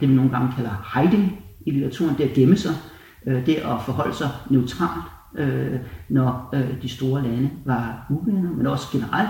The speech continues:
at erklære sin neutralitet, så alle store lande kunne se, at man var ikke på de andres side. Der er ikke nogen grund til at angribe os, for I kan stole trygt på, vi vil aldrig høre til i kolonnen hos den anden stormagt. Og den anden strategi,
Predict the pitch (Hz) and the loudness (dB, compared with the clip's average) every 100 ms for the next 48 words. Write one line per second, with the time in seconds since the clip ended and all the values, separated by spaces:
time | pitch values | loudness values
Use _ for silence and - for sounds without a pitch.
0 | - 135 - 139 - 143 139 147 131 - | -2 -6 -4 -6 -2 -2 -2 -4 -4 0
1 | - - - - - - - 131 - - | 0 0 -10 -20 -12 -4 0 2 2 0
2 | 143 135 120 135 - - 151 135 127 139 | 0 2 2 0 -2 0 0 4 4 4
3 | 175 - - - - 139 127 156 175 185 | 0 -10 -16 -6 0 0 2 0 0 -4
4 | - 147 135 147 160 - - 147 151 170 | -4 2 6 6 2 -2 0 2 6 6
5 | 156 - 160 160 - 156 151 - - - | 6 4 4 4 0 0 0 -6 -12 -2
6 | 143 123 - - 135 139 - 135 - 127 | 0 0 -4 0 4 6 6 2 2 2
7 | 180 180 - - - 156 139 135 - 147 | 2 0 -8 -12 0 0 0 -8 0 4
8 | 143 165 - 135 - 151 143 - 147 135 | 4 4 0 -2 0 -2 -2 -2 0 2
9 | 120 131 170 147 135 - 143 135 147 131 | 2 2 2 2 0 0 0 2 2 0
10 | - - 160 120 113 107 131 135 - 127 | -2 0 4 4 4 2 2 2 -2 -6
11 | - - 120 113 117 - 131 127 - 117 | -6 -2 -2 -2 -6 -2 -2 -4 -8 -8
12 | 131 120 - - _ - - - - 143 | -6 -8 -12 -20 _ -20 -20 -10 2 6
13 | 139 - - - 156 226 - 165 147 - | 6 4 -4 4 10 10 10 2 2 2